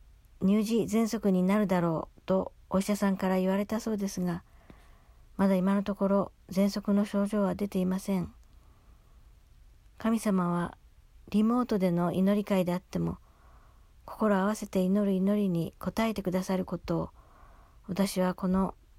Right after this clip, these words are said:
コロナ禍で次々に体験しています。私たちの祈りに応えてくださる神様に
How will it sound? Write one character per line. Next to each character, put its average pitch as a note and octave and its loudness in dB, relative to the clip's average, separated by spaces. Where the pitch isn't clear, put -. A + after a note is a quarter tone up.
コ - -6
ロ G#3 2
ナ G#3 0
禍 G3 -2
で F#3+ -2
次 A3+ -2
々 A#3 2
に E3+ 0
体 E3 -4
験 E3 -4
し - -8
て F3 -4
い E3+ 0
ま F#3 -2
す。 - -14
私 A3 -2
た G#3+ -4
ち G3 -2
の F#3+ 4
祈 G#3 2
り G#3 2
に F#3+ 0
応 G3+ -2
え A3 0
て G3+ -4
く G3 -2
だ G3+ 0
さ G#3+ -2
る G3+ 0
神 A3 -2
様 F#3+ -2
に F#3+ -2